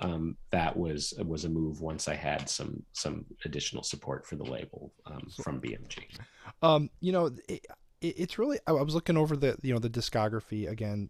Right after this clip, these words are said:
Speaker 2: this evening before, before we talked, and it, I think it's a real testament that,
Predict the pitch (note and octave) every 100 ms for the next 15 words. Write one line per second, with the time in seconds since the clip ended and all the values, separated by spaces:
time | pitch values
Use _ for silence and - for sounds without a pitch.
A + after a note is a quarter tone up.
0 | - A2+ - A2+ G#2+ G#2 G#2 - G2+ G2+
1 | - G2 G#2 G2 - G#2 G2+ - G2 F#2+
2 | - - - - - - C#3 - A#3 -
3 | C#4+ B3+ - C3 C3 - A2 F#2+ - F#2+